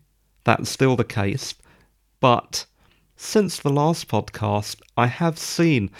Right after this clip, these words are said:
a minority member of staff working in the large Waterstones in my city. I saw a young Asian woman.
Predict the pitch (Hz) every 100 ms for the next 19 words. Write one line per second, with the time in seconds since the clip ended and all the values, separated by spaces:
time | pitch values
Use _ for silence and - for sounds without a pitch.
0 | - - 117 120 120 120 127 139 135 131
1 | 120 117 113 117 117 - 110 104 104 -
2 | 117 110 117 110 - 110 110 104 110 110
3 | 107 107 104 - 110 110 107 - 113 104
4 | 107 95 98 95 98 95 - 127 - 98
5 | 85 _ - - - - - - _ _
6 | _ _ _ _ _ _ _ 123 123 -
7 | - 120 120 - - 117 107 107 104 -
8 | - 156 156 - 104 98 92 90